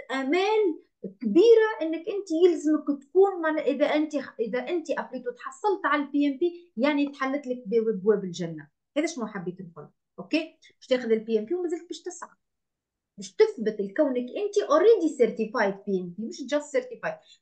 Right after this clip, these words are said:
توا فما دي كوتش تويكا يعطيوك لي زيكزامان. فما دي كوتش حتى في تونس ولا عندنا منهم مرات. يعطيك ال-، يعطيك لي زيكزامان، يعطيك نفس السيناريوهات. اوكي؟ دونك تعمل فورماسيون كذا ومن بعد يعطيك دي سيناريوهات نفس ال-، الواحد.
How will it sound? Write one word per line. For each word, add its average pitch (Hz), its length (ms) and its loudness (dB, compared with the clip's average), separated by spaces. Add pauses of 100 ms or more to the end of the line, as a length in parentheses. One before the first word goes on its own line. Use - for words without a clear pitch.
توا 415 200 0
فما 349 240 0
دي 294 140 0
كوتش 311 340 -4
تويكا 247 360 -2
يعطيوك 214 720 -2
لي 208 140 -4
زيكزامان. 254 540 -8 (800)
فما 190 160 -2
دي 170 140 -4
كوتش 247 280 -4
حتى - 240 -6
في 196 60 -20
تونس 302 200 -6
ولا 285 140 2
عندنا 285 220 0
منهم 185 320 0
مرات. 156 300 -14 (220)
يعطيك 240 400 -2
ال-، 311 180 -4
يعطيك 294 400 2
لي 285 140 2
زيكزامان، 277 540 2 (300)
يعطيك 247 300 -4
نفس 392 360 2
السيناريوهات. 339 1000 2 (840)
اوكي؟ 339 400 -4 (280)
دونك 226 240 -2
تعمل 302 220 4
فورماسيون 285 600 -2
كذا 294 280 -2
ومن 320 80 -6
بعد 320 200 0
يعطيك 320 320 -4
دي 311 80 0
سيناريوهات 320 580 -4 (160)
نفس - 160 -20
ال-، 302 200 -6
الواحد. 302 540 -6